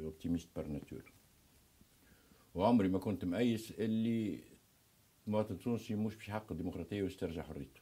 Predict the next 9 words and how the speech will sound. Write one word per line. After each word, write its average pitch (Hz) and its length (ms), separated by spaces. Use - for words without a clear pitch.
عمري 87 200
ما 69 120
أيست 69 340
رغم 76 200
سني. - 260
عندي 135 500
ثلاثة 127 880
مصادر 113 520
أمل. 95 240